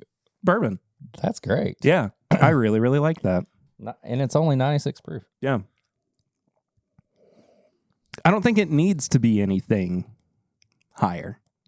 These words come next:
Speaker 2: No, that's what I'm saying. Like, that is a crushable, but I will say for it to be that proof,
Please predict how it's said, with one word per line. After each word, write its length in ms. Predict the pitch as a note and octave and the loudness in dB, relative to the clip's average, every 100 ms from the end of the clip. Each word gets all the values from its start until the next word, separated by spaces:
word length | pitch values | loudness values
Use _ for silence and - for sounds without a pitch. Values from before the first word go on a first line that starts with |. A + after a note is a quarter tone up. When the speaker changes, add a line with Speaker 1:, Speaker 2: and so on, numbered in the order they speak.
| _ - - | _ -10 -4
Speaker 2:
No, 260 | G#2+ C#3 A#2 | 0 2 2
that's 180 | A2 - | 0 0
what 60 | |
I'm 80 | G#2 | -2
saying. 240 | F#2+ A2+ F2+ | 0 0 0
Like, 200 | D#2+ - | -2 -6
that 260 | F2+ F#2+ G2+ | -2 0 2
is 220 | F#2 F2 | -2 -2
a 120 | D#2+ | -4
crushable, 1040 | - - G2+ G#2 A2 - F2 D#2+ E2 D#2 _ _ _ _ - | -4 -2 0 2 0 -2 0 0 -2 -6 _ _ _ _ -16
but 720 | F2 D#2+ A2+ G2 - - - - _ _ _ _ _ _ _ _ _ _ - | -6 0 2 2 -2 -10 -16 -16 _ _ _ _ _ _ _ _ _ _ -4
I 80 | |
will 260 | G2 F#2 A2+ | -2 2 0
say 360 | - B2 G#2 F#2+ | 0 0 0 -2
for 320 | - F#2+ G2 | -2 0 0
it 120 | F#2 | -2
to 80 | G#2 | -2
be 180 | F#2+ F#2 | 0 0
that 280 | F2+ F#2+ - | 0 0 -2
proof, 440 | C#3 B2+ F#2+ - | -2 0 -2 -8